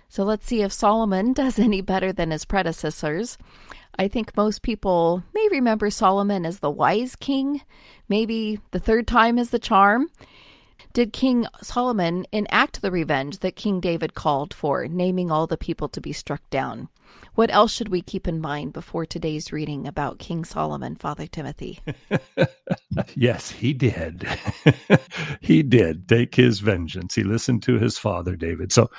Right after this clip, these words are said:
Speaker 2: the story arc, this is so important that I want to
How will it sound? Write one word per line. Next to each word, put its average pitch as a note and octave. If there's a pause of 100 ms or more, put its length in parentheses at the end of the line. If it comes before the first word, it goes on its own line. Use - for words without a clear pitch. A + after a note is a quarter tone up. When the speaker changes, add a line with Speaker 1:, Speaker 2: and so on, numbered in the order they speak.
(280)
Speaker 2:
the C3
story B2
arc, G#2 (760)
this F3
is C#3+
so D#3+
important A#2+
that A2+
I A2
want C3
to C3